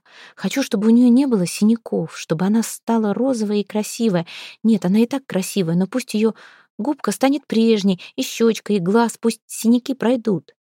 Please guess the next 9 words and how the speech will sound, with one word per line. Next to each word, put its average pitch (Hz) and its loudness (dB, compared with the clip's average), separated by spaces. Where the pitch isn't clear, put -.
И 180 -6
всё - -4
у 226 2
неё 175 2
перестанет 190 0
болеть. 190 0
И 165 -4
Диана 190 2
запела, 190 -4